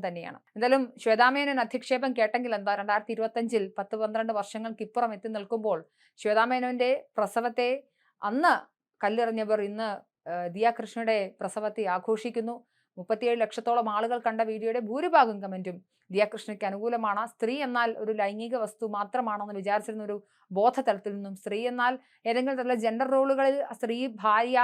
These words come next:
അമ്മ ഒക്കെ എന്ന ജെൻഡർ റോളുകൾക്കൊക്കെ ഉപരിയായി സ്ത്രീ എന്ത് ചെയ്താലും അത് പ്രസവ വീഡിയോകളിൽ ന്യൂഡിറ്റി മാത്രമാണെന്ന് വിചാരിച്ചിരുന്ന ഘട്ടത്തിൽ നിന്നും ഇതൊരു ജേണിയാണെന്നും ഇതൊക്കെ സ്വാഭാവികമാണെന്നും ബോഡി പോസിറ്റിവിറ്റിയെക്കുറിച്ചുമൊക്കെ, ആ, സംസാരിക്കാൻ ഇത്തരം വേദികൾ ഉണ്ടാവുന്നുണ്ട്. നിങ്ങൾ അറിഞ്ഞോ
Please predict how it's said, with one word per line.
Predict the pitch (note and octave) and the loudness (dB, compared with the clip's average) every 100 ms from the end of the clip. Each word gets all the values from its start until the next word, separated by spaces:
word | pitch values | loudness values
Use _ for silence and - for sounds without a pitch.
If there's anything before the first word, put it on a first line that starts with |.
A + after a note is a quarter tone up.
| A3+ | 4
അമ്മ | A3+ B3 B3+ | 0 0 0
ഒക്കെ | A3+ C#4 A#3+ | 0 -2 -2
എന്ന | A#3 A3+ | -2 -8
ജെൻഡർ | G#3+ G#3 A3+ | -4 -4 -2
റോളുകൾക്കൊക്കെ | A#3 A#3 A3+ G#3+ C4+ B3 | -4 -4 -4 -2 0 0
ഉപരിയായി | G3+ A3+ B3+ G#3 E3+ F3 _ _ | 0 0 2 2 0 -8 _ _
സ്ത്രീ | - G#3 B3 | -4 -2 0
എന്ത് | G#3+ A3+ C#4+ | -2 -2 0
ചെയ്താലും | B3 A#3+ A#3 | 4 4 2
അത് | A3 A3 | -4 -4
പ്രസവ | G3 B3 C4+ C4 | -4 -2 -2 0
വീഡിയോകളിൽ | A3+ A3 A3 A3 G#3+ G#3 | 0 0 0 -2 -4 -10
ന്യൂഡിറ്റി | G3+ G#3+ B3 C4 A3 | -10 -8 -8 -6 -4
മാത്രമാണെന്ന് | G#3 A#3+ A#3 G#3+ G#3+ G#3 | -2 -2 -2 -4 -6 -8
വിചാരിച്ചിരുന്ന | G3 G#3+ G#3+ G#3+ G#3+ G3+ | -2 -2 -2 -6 -12 -10
ഘട്ടത്തിൽ | F#3 G3+ A3+ | -8 -4 -4
നിന്നും | A3 G#3+ F3+ _ _ - | -4 -6 -10 _ _ 2
ഇതൊരു | A3+ B3+ G#3 | 4 4 4
ജേണിയാണെന്നും | G#3 A#3+ C4+ G#3 G3+ G3+ G#3 | 2 2 0 -2 -4 -8 -6
ഇതൊക്കെ | G#3+ A#3 A3+ | -4 -2 -4
സ്വാഭാവികമാണെന്നും | A3+ G3+ F#3+ A#3 C#4 C#4 G#3 G3 G3+ G3 | 0 0 4 2 2 -2 -4 -6 -6 -4
ബോഡി | G#3 A3+ | -4 -4
പോസിറ്റിവിറ്റിയെക്കുറിച്ചുമൊക്കെ, | A3 G#3+ G3+ G#3+ G3+ A3+ A3 - A#3 G#3+ C#4+ C#4+ - _ _ _ G3 | -4 -6 -10 -12 -6 -6 -6 -8 -8 -4 0 0 -2 _ _ _ -4
ആ, | F#3+ F#3+ G3 | -2 -2 -6
സംസാരിക്കാൻ | G3+ C4 C4+ C4+ A3 | -2 2 2 0 -6
ഇത്തരം | G3 G3+ F#3+ | -6 -6 -6
വേദികൾ | F#3+ G#3 G#3 F#3 - F3+ | -6 -2 -2 -4 -12 -8
ഉണ്ടാവുന്നുണ്ട്. | F3+ A3 B3 G#3 F#3+ G#3 - _ - | -2 0 0 -4 -4 -4 -6 _ -12
നിങ്ങൾ | G#3 G#3+ G#3+ - G3+ | -6 -6 -6 -4 0
അറിഞ്ഞോ | A3 C#4 | 2 4